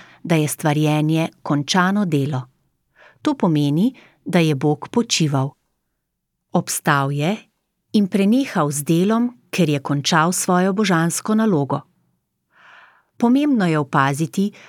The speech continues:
da ni bilo nič spregledano, nič ni bilo izpuščeno ali zanemarjeno. Vsak del je deloval v popolni skladnosti z vsemi drugimi deli.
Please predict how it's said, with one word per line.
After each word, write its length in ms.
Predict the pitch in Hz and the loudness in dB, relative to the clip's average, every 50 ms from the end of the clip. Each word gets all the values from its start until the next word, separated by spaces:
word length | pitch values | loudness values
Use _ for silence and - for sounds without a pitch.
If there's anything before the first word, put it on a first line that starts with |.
| - - - _ _ | -20 -20 -20 _ _
da 160 | 247 180 202 | -2 0 2
ni 140 | 233 269 294 | 4 4 4
bilo 260 | 277 254 214 185 170 | 2 2 2 2 2
nič 340 | 165 160 180 226 247 240 - | 2 2 2 2 2 0 -2
spregledano, 840 | - - - - - 190 196 175 180 165 151 143 143 143 143 139 135 143 - _ _ _ _ _ _ _ _ | -6 -8 -6 -4 -2 -2 0 0 0 0 0 0 -2 -2 -2 -4 -6 -8 -12 _ _ _ _ _ _ _ _
nič 380 | - 202 240 294 294 - - - | 0 2 2 2 0 -2 -2 -2
ni 100 | 220 190 | 0 0
bilo 240 | 160 165 151 147 143 | 2 0 0 0 0
izpuščeno 840 | 139 - - - 156 - - - - 170 147 143 139 139 143 165 190 - _ _ _ _ _ _ - | -2 -4 -4 -6 -4 -4 -4 -2 0 0 0 2 0 0 0 -2 -4 -6 _ _ _ _ _ _ -2
ali 260 | 190 185 185 190 190 | 0 2 2 2 0
zanemarjeno. 800 | 185 226 220 226 233 202 156 139 135 135 147 135 135 139 139 135 - _ _ _ _ _ _ _ _ _ _ _ _ _ _ _ - - - - - _ _ _ _ _ | 0 0 0 2 2 2 0 0 0 0 0 0 0 -2 -4 -6 -8 _ _ _ _ _ _ _ _ _ _ _ _ _ _ _ -20 -20 -20 -20 -20 _ _ _ _ _
Vsak 320 | - - - 285 285 247 | -6 -2 0 2 2 2
del 300 | 208 202 226 240 247 226 | 2 2 2 2 2 2
je 120 | 196 175 147 | 2 2 2
deloval 480 | 165 151 147 143 147 165 170 180 175 | 0 0 0 0 2 2 2 2 0
v 60 | 160 | 0
popolni 500 | - - 160 - - 240 254 262 233 180 | -2 -4 -4 -2 0 0 2 2 2 2
skladnosti 840 | 147 - - - 180 175 202 214 214 202 196 180 - - 185 175 165 - | 0 -2 -2 0 2 2 2 0 0 -2 -2 -4 -2 -2 0 0 0 -2
z 140 | - 180 208 | -4 -4 -4
vsemi 400 | 208 - - 233 226 220 214 202 | -4 -2 0 2 2 2 2 2
drugimi 460 | 175 185 175 175 156 185 185 190 196 | 2 0 0 2 2 2 2 2 0
deli. 400 | 175 175 147 143 135 143 139 - | 0 0 0 0 0 -2 -6 -8